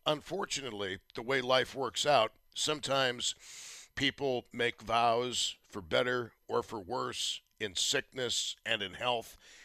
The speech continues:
And the health part works out real well, but you get to the sickness part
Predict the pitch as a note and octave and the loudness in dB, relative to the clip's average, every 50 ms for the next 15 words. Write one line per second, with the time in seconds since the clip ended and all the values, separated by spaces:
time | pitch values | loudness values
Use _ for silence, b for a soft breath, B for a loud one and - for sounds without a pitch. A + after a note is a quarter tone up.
0 | B B B _ _ - A#2 A#2 A#2+ A2+ A2+ A2+ A2+ A2+ G#2+ - - _ _ _ | B B B _ _ -4 -2 0 0 0 0 -2 -2 -4 -6 -12 -20 _ _ _
1 | _ _ _ - G#2 G2+ A#2 A2+ G#2+ G2 - - F#3+ B3+ B3+ - - - - D#3 | _ _ _ -12 -6 -4 -4 -2 -2 -2 2 4 4 4 4 2 -2 -2 2 4
2 | D#3+ C3+ B2+ B2+ - - B2+ C#3 D3 C#3 - - - C#3 C3 A#2 A2 A2 - - | 4 6 4 2 0 -4 -2 -2 -2 -2 -2 -2 0 2 4 4 2 0 -4 -12
3 | G#2+ G#2+ G#2+ A#2 D3 E3 E3+ E3 D#3+ D#3 D#3+ D#3 D#3 D#3 D3 D3 C#3+ - _ _ | -18 -16 -12 -10 -10 -8 -8 -6 -4 -4 -4 -2 -2 -2 0 -2 -2 -4 _ _
4 | _ - G2+ A#2 B2+ B2+ A#2+ G#2 F2 D2 B1 A1 - B B B B B B B | _ -10 -2 2 2 4 4 2 0 -6 -12 -14 -18 B B B B B B B
5 | B B - G#2+ A2 A2+ - - B2+ B2 C#3+ - - - - C#3 A#2 B2 A2+ - | B B -2 0 0 0 0 -2 0 2 2 2 0 -2 -6 -6 -6 -4 0 2
6 | - - A3 - - - D3+ C3+ - - - B2 A#2+ A2+ G#2+ G#2 | 2 2 2 0 -2 -4 -4 -2 -2 -2 -2 0 0 2 0 0